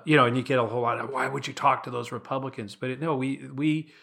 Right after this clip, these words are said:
that we have to convince that seventy percent, or, uh, you know, we can convince ten percent of them, twenty percent of them, that, that, you know, that,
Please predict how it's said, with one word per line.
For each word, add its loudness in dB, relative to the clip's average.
that -4
we 0
have 4
to -6
convince -6
that -6
seventy -6
percent, -8
or, -8
uh, -6
you -4
know, 0
we -6
can -10
convince -4
ten -2
percent -2
of 2
them, -8
twenty -2
percent -8
of -10
them, -8
that, -6
that, -10
you -2
know, -4
that, -6